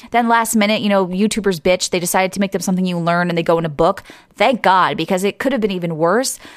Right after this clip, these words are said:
But the conduit system that's tied to your soul binds, which the soul binds are then tied to your covenant, I think is garbage. Just give us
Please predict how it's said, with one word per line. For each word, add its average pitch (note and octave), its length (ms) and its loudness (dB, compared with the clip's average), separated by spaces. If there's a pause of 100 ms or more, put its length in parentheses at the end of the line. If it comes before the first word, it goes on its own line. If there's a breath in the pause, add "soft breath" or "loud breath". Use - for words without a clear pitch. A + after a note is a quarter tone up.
(220 loud breath)
But A3 140 0
the A3 80 0
conduit C#4+ 460 2
system B3+ 360 0
that's G3 160 -2
tied G3+ 260 -2
to B3+ 80 -8
your C4+ 120 -2
soul A3 260 2
binds, G#3+ 400 2
which F#3+ 220 -2
the F#3 60 -4
soul F#3+ 200 0
binds G3+ 240 2
are G#3 40 0
then F#3+ 140 -2
tied E3+ 240 -2
to B3 80 -6
your A3+ 80 2
covenant, E3+ 480 0 (240 loud breath)
I G3+ 80 0
think G#3+ 180 -2
is F3 140 0 (180)
garbage. F#3+ 680 2
Just B3 340 0
give A#3+ 200 2
us B3 220 2